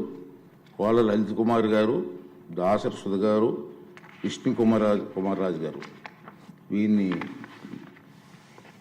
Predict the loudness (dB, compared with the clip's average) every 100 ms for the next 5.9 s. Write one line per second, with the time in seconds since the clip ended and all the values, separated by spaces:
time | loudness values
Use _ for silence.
0 | -20 -18 -18 -18 -20 -20 -20 -20 -12 -2
1 | 2 2 2 0 0 2 2 0 0 -4
2 | -14 -20 -20 -12 -6 0 2 2 2 0
3 | 0 0 2 2 2 0 -2 -4 -8 -10
4 | -16 -20 -20 -20 -20 -20 -20 -20 -6 -4
5 | 0 0 2 4 6 6 4 4